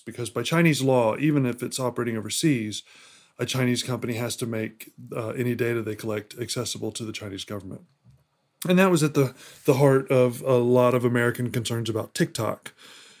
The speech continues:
uh, which is owned by a Chinese parent company called ByteDance. All of the engineering work and, and a host of the back-end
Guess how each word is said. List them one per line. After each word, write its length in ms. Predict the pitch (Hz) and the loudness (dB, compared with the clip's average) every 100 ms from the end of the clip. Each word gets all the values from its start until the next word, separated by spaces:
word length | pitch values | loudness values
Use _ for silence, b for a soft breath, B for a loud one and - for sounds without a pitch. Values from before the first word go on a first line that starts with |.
| B | B
uh, 260 | 135 120 117 | -2 0 2
which 440 | 120 120 123 - | 2 4 4 4
is 280 | 117 117 110 - | 0 2 0 2
owned 300 | 135 143 131 | 4 6 4
by 240 | 117 117 | 2 4
a 440 | 117 123 113 113 110 | 2 2 2 0 -2
Chinese 460 | - 139 131 131 | -2 0 2 0
parent 320 | - 139 123 | 0 0 0
company 460 | - 123 110 135 151 | -2 -4 0 2 2
called 260 | - 113 101 | 0 -8 0
ByteDance. 720 | - - 147 143 147 - - _ b b b b b b - | 2 4 2 2 0 -6 -8 _ b b b b b b 2
All 220 | 127 131 | 6 6
of 80 | 123 | 6
the 100 | 131 | 4
engineering 640 | 131 123 135 135 135 127 | 4 4 4 6 4 4
work 420 | 127 123 123 113 | 4 4 2 0
and, 320 | 120 110 107 | -4 -2 -6
and 120 | 117 117 | -6 -6
a 40 | |
host 300 | 107 139 135 | 2 2 2
of 80 | 113 | -4
the 100 | 110 | -4
back-end 760 | - 123 120 127 117 117 110 | 0 0 0 -2 0 -2 -6